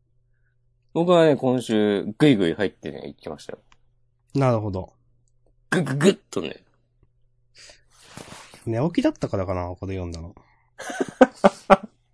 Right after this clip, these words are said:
Speaker 2: この最後はどうでした？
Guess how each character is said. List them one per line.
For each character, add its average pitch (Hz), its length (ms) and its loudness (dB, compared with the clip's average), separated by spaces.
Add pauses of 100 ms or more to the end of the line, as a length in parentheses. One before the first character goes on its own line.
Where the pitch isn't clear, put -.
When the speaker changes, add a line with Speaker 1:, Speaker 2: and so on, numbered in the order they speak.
(3000)
Speaker 2:
こ 214 140 2
の 254 300 2
最 285 360 4
後 170 80 4
は 117 120 6
ど 113 120 0
う 123 60 2
で 123 80 2
し - 100 0
た？ - 160 -10